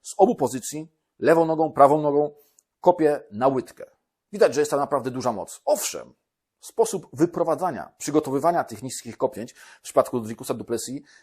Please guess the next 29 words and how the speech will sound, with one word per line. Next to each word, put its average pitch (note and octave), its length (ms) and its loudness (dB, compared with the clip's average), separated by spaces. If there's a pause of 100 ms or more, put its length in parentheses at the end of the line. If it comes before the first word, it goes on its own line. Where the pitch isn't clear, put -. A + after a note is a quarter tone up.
jest - 380 -4 (240)
paradny, A#2 500 0 (180)
bo - 80 -16
czasami A#2+ 260 -4
wręcz B2 240 -6 (520)
drobi A3 380 10
kroczki, A#3+ 560 2
doskakuje F#3+ 720 2 (200)
i C#3+ 100 0
rąbie D#3+ 300 4
tym C3 140 -6
niskim, B2+ 420 -8
e, A2 40 -6
low A2 220 0
kickiem, A2+ 400 -4 (500)
a - 80 -4
czasami D#3 300 -2
po E3 100 -8
prostu E3 400 -4
dwa G3+ 300 6
duże F#3 340 0
susy G#3 340 0
wykonuje E3+ 560 0
i C3 80 -10
też D#3+ 180 4
rąbie C#3 340 4
tym B2 120 -10
niskim B2+ 240 -12
kopnięciem. A#2 340 -8